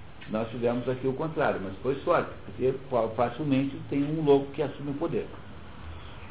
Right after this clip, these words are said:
Ora, a aristocracia é um governo melhor do que a monarquia, sob um certo ponto de vista, porque ela é o governo dos melhores, no sentido da elite intelectual, da elite moral, enfim.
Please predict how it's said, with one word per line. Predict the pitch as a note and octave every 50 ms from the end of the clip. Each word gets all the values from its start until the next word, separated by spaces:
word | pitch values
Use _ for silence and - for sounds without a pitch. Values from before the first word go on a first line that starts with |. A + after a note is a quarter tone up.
| - -
Ora, | - - C#3 A#2+ A2+
a | - -
aristocracia | F3 F3+ G#3 G3 - G#3 G3 F#3 D#3+ C#3 C3+ - - G3+ F3 C3+ G#2+ - - - - - -
é | - D#3+ D#3+ E3+ F3 F3 -
um | F3+ F3
governo | E3+ F#3 F3+ C#3+ C#3+ D3+ D#3+ D#3+ E3+
melhor | E3+ D#3+ E3 E3 E3+ F3 E3+ D#3+ E3 F3 F#3 F3
do | - -
que | - D#3+
a | C#3
monarquia, | C#3 C#3 C3+ B2+ A2 - - D#3 C#3 -
sob | - C3+ C3+ B2+
um |
certo | - - B2+ A#2+ - -
ponto | B2+ B2 A#2 G2
de | G2+ F#2+
vista, | F#2 G2+ F#2 - - - - - - - - - - - - - - - - -
porque | C3+ C3 - C#3 C#3+ D#3 D#3+ D3 -
ela | D3 D3 D3 C#3+
é | C#3+ D3 D3+
o | D3+
governo | - E3 D3 B2+ C3 C#3 C3+ C#3 C#3
dos | - - C3 -
melhores, | D3+ C#3+ B2+ A#2 A#2+ A#2 A2 G2+ - -
no | G#2+ G#2 -
sentido | - G2+ - - C3+ B2+ B2+ -
da | C3+ B2+
elite | C3 B2+ A#2 B2+ B2+ - C#3
intelectual, | B2+ B2 C#3 C3 C#3 C3+ - - A2 A2 A#2 A2+ A2 G#2
da | G2+ G#2
elite | G2+ G2+ G2+ A2 A#2+ A#2 - - A2 G#2+ G2+ G2 G2 G#2
moral, | G#2+ G2+ F#2+ G2 G#2+ A#2 A#2 A2+ G#2+ G2
enfim. | F#2+ G#2 G#2+ G#2 - - -